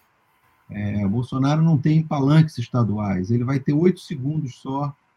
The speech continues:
de tempo de televisão, coisa que nenhum candidato, nem o Enéas, falava, "Meu nome é Enéas", tinha uma, e, e, e falava mais uma coisinha ou outra,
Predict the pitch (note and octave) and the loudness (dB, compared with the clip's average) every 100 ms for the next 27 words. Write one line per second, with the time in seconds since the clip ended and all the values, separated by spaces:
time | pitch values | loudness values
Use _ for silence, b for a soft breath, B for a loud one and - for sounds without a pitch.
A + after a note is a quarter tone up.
0 | _ _ - C3 - C#3 A#2 A#2 C3 B2 | _ _ -10 -10 -10 -12 -8 -6 -4 -4
1 | - C3+ C3 A#2+ C3+ D3+ - D#3+ D#3+ F3 | -4 -2 -2 -2 -4 -6 -4 -2 0 4
2 | G3+ G3+ A3+ C4 G#3+ F3+ D3 A#2 C3 D3+ | 4 6 6 4 4 4 2 0 2 0
3 | - D#3 A3+ G#3 D3 D#3 D#3+ B2 A2+ - | 0 2 4 4 6 6 6 4 0 -4
4 | C3+ C#3 C#3+ B2+ B2+ C#3+ D3 C#3+ E3+ F#3+ | -6 -4 0 0 0 0 2 2 2 -2
5 | - _ _ _ _ E3+ D#3+ D3 - - | -8 _ _ _ _ -6 -4 -4 -10 -8
6 | C3+ C#3+ D3 B2+ - C3+ B2+ A#2 - - | -4 0 0 0 -2 -2 -2 -2 -10 -2
7 | C3 B2+ B2 C3 C3 C3+ C#3+ C3+ C3+ C#3 | 2 4 4 4 2 0 0 -2 0 0
8 | D3 E3 - | 0 -2 -4